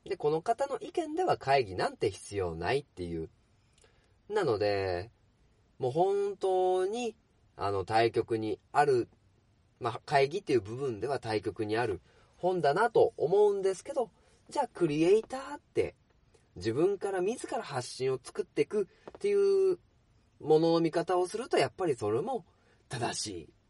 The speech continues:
なので、一概に、あの、これが書いてある悪っていうことでは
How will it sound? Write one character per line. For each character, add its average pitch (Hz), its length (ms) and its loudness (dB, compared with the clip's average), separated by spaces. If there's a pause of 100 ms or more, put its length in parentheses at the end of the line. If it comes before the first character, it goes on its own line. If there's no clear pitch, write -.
(460)
な 381 100 0
の 370 60 2
で、 160 60 4
一 156 380 -4
概 226 280 0
に、 262 240 -10 (280)
あ 90 120 -6
の、 90 120 -4
こ - 200 -4
れ 113 120 0
が 113 240 -4 (160)
書 127 100 -4
い 104 100 -2
て 92 180 -4
あ 82 80 -8
る - 160 -12 (160)
悪 233 280 -2
っ - 40 -6
て - 200 2
い 208 80 6
う 190 120 6
こ 202 160 4
と 254 100 -2
で 262 100 -6
は 277 220 0